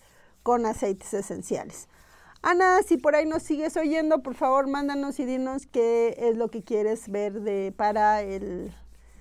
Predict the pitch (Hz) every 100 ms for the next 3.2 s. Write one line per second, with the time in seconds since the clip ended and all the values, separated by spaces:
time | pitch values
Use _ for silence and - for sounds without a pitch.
0 | - - - 233 226 233 247 226 254 233
1 | 233 220 214 214 - 208 - 190 - -
2 | 220 - 233 220 220 254 262 302 254 269
3 | 247 226